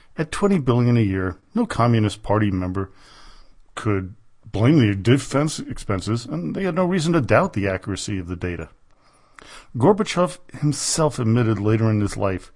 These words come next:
that he was astounded at the enormity of the problem. He had no idea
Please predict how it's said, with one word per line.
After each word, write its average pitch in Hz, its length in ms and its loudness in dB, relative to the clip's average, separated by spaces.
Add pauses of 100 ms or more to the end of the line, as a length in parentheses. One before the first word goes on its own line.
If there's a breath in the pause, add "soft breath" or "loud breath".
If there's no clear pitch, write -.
(440 soft breath)
that 107 100 -4
he 131 100 2
was 127 180 2
astounded 131 920 0
at - 140 -8
the 113 100 -4
enormity 107 480 2
of 92 100 -4
the - 80 -6
problem. 90 420 -6 (920 soft breath)
He 151 200 2
had 131 360 -2
no 135 340 4
idea 110 520 -2